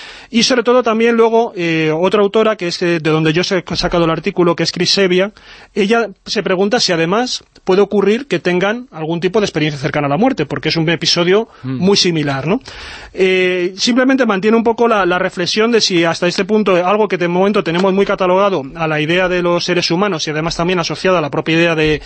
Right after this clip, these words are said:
Speaker 1: de la creencia en el más allá y, por lo tanto, en un entorno religioso, entraríamos de nuevo en el terreno de hasta qué punto pueden tener estados espirituales o incluso rudimentarias creencias religiosas los, los animales. Y luego,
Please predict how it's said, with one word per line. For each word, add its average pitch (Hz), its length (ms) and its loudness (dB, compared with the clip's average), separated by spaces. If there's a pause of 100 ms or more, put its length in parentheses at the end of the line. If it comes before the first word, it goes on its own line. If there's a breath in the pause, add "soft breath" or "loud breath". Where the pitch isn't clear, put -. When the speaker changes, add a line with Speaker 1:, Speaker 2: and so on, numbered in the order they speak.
(180 loud breath)
Speaker 1:
de 160 80 0
la 151 120 0
creencia 180 340 -2
en 156 60 0
el 147 80 0
más 165 200 0
allá 196 340 0
y, 151 320 -6
por 151 140 -10
lo 156 60 -4
tanto, 170 180 0
en 165 60 2
un 170 60 2
entorno 170 320 0
religioso, 185 600 -2 (260 loud breath)
entraríamos 185 500 0
de 185 80 2
nuevo 190 200 4
en 175 80 0
el 170 80 -4
terreno 180 320 0
de 170 80 0
hasta 160 160 -4
qué 160 100 0
punto 175 460 0 (520 loud breath)
pueden 190 260 2
tener 185 220 0
estados 185 320 0
espirituales 175 720 0
o 170 40 -4
incluso 160 520 -2 (400 loud breath)
rudimentarias 175 640 0
creencias 185 400 -2
religiosas 170 640 -2
los, 143 340 0
los 160 220 0
animales. 220 520 0 (680 loud breath)
Y 220 260 4
luego, 233 340 2